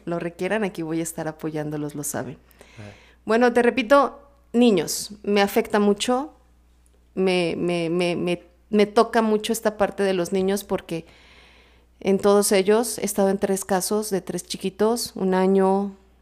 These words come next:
Speaker 1: eh, seis años y diez años, y todos, eh,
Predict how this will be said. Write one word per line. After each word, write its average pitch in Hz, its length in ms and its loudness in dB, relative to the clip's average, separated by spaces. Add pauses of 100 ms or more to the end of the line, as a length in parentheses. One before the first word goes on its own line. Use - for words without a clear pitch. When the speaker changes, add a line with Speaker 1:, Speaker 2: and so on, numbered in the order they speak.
(420)
Speaker 1:
eh, - 280 -16
seis 196 420 2
años 180 580 2
y 180 140 -6
diez 175 260 0
años, 185 480 0 (340)
y 185 100 -8
todos, 196 280 -2
eh, 202 240 2